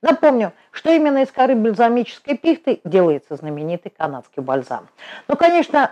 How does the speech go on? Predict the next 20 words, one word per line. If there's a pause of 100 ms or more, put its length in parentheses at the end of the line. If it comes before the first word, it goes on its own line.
абиос
бальзамия
Нано (260)
не
используется
для
создания
канадского
бальзама. (300)
Она
относится
к
карликовым
пихтам,
её
культивируют
исключительно
за
эстетические
качества.